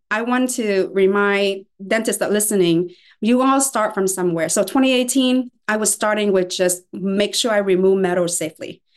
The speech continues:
I could not breathe those in, in the aerosol. And because of that, in twenty twenty, I have all the equipment, uh, protect my, myself and my team against covid. We already wear the respirator when nobody know what N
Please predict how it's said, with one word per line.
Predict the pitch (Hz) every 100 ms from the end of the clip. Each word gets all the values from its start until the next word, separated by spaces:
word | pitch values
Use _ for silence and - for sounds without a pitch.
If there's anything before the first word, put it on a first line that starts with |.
| _ _
I | 190
could | 190 247
not | 240 185
breathe | 214 240 -
those | 214 202
in, | - 196 208
in | 202 185
the | 170
aerosol. | 165 190 202 285 330 349 _ - - - _
And | 233
because | 240 240 285
of | 285 -
that, | 208
in | 214
twenty | - 269 262
twenty, | 262 269 269 233
I | 220
have | 233 233
all | 233 262
the | 262
equipment, | 233 320 269 240 226 202 190 _ _ _ _
uh, | 214 202 190 -
protect | - 226 - 254 262
my, | 214
myself | 233 214 214 247 254
and | 226
my | 202
team | 190 240 240
against | 208 202 202
covid. | - 254 226 - _ _ - - -
We | 226
already | 226 247 277
wear | 233 240 240
the | 220
respirator | 196 - - 214 202 160 185 _ _ _ _
when | 226 220
nobody | 233 240 277 285
know | 254
what | 226 220
N | 214 214 202